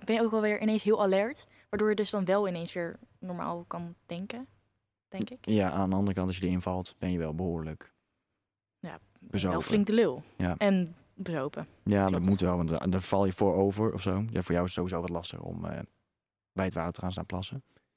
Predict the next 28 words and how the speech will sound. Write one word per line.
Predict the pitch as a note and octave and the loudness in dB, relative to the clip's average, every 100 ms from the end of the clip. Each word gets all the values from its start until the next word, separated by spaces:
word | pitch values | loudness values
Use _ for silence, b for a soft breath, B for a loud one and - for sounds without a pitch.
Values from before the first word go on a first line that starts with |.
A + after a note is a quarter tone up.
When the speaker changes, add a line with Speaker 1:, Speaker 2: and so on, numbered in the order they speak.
| _ _ - | _ _ -8
Speaker 2:
denk | - F2 | -6 -4
ik. | F#2+ - - | -6 -6 0
Speaker 1:
<laughs> | A#2+ | 4
Ja. | G3+ F3 | 4 2
Speaker 2:
<laughs> | |
Het | - D3+ D#3 - | -2 -6 -4 0
wordt | F#2+ G2+ | 2 4
een | |
heel | D3+ C3+ | 4 6
Speaker 1:
Is | A2+ | 6
niet | G2 | 6
Speaker 2:
andere | G2+ G#2 | 4 4
Speaker 1:
makkelijk. | A#2 G#2 | 4 4
Speaker 2:
kwestie. | G2+ - C#3+ F3 B B B B B | 2 2 -2 -2 B B B B B
Maar | - G2+ | 0 2
da-, | F#2+ | 4
ja, | F#2+ F2 | 4 4
dan | F2+ | 4
ben | G2 | 4
je | A2 | 4
wel, | A2 A#2 | 4 4
dan | B2 | 2
ben | |
je | B2 | 2
wel | B2+ | 2
goed | - C3 | 0 0
lam, | A#2 F2+ | 0 0
ja. | C#2 | -4